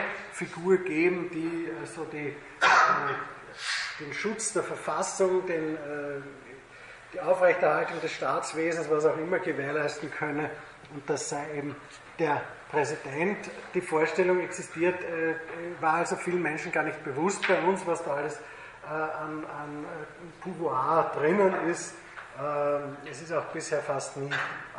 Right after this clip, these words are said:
ausgeübt worden und deswegen klaffen Realverfassung und tatsächliche,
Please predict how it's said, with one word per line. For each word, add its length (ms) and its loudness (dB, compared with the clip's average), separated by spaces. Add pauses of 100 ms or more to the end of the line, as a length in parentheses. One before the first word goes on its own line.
ausgeübt 540 2
worden 240 4
und 120 -4
deswegen 440 -2
klaffen 480 -6
Realverfassung 880 -4
und 140 -8
tatsächliche, 600 -4